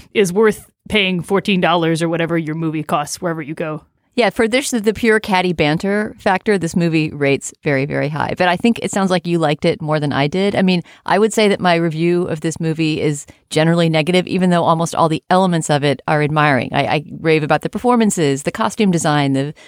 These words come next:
Speaker 2: production design. Almost everything about it is kind of gorgeously set out and, and very wittily presented.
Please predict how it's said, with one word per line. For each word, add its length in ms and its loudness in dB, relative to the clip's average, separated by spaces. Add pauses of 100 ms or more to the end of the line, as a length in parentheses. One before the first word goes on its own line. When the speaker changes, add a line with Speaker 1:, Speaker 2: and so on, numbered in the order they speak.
(120)
Speaker 2:
production 400 0
design. 500 0 (380)
Almost 300 2
everything 320 2
about 260 4
it 240 0
is 300 -2 (180)
kind 160 -2
of 100 -8
gorgeously 720 0 (140)
set 300 0
out 260 2
and, 380 -4
and 200 -2
very 420 0
wittily 640 -2 (320)
presented. 540 0